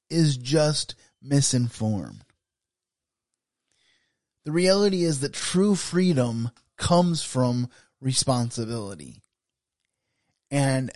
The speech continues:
that is something that we can learn, as I said, in our society and also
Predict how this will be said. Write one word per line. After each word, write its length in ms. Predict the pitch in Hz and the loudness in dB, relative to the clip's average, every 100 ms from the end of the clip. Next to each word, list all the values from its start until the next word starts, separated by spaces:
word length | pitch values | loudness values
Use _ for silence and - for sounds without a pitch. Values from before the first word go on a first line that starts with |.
| _ | _
that 800 | 143 131 160 180 170 117 - - - _ _ | -10 -2 2 4 2 -2 -6 -12 -12 _ _
is 560 | 143 147 131 120 107 - - | -4 -2 -2 -4 -6 -8 -8
something 640 | - 156 151 135 135 135 _ _ _ - | -4 -2 0 -2 -2 -6 _ _ _ -6
that 200 | 131 104 | -4 -2
we 160 | 135 | -4
can 320 | 131 135 127 123 | -4 -4 -2 -4
learn, 280 | 131 131 | -2 -4
as 340 | 101 107 135 117 | -6 -6 -4 -2
I 100 | 117 | -4
said, 460 | 120 143 123 113 | -2 -2 -2 -2
in 160 | 80 127 | -4 -6
our 160 | 95 - | -6 -8
society 880 | - - 139 131 143 147 151 151 - _ _ _ _ _ | -6 -4 0 2 2 2 0 -2 -6 _ _ _ _ _
and 160 | 131 123 | -8 -6
also 720 | 123 147 143 - 123 110 | 0 2 2 2 0 0